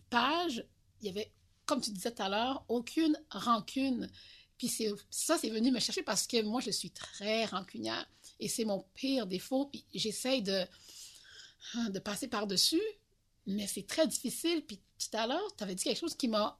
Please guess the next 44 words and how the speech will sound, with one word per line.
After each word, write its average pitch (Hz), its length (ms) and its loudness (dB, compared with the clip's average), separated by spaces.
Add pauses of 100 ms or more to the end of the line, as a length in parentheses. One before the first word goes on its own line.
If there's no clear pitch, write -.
qui - 80 -6
m'a 208 100 -2
réveillée. 240 680 2
Pourquoi 311 380 0 (260)
partir 226 360 -2
en 226 160 4
guerre 277 600 2 (580)
avec - 180 -8
quelque 220 140 0
chose 302 220 2
du 190 120 0
passé 302 580 0
pendant 185 220 -4 (120)
toute 311 260 -4
ma, 190 340 -2 (360)
ma 190 160 -6
vie ? 226 340 -4
Je - 60 -14
me 214 40 -6
suis - 120 2
fait 349 200 0
intimider 233 640 0
par - 140 -14
certaines 208 260 -8
personnes, 247 520 0
puis 175 180 -8 (440)
dans 208 200 -2
la 214 160 4
rue, 330 160 2
quand 226 240 2
je, 185 280 -2
je 185 160 -4
les 208 140 2
vois, 240 240 0
je, 160 340 -8
j'ose 190 200 -2
pas 220 160 0
leur, 196 180 0
leur, 180 140 -6
leur 180 140 -6
dire 175 180 -8
allô. 165 160 -6 (120)
Je 170 200 -8
veux 175 180 -10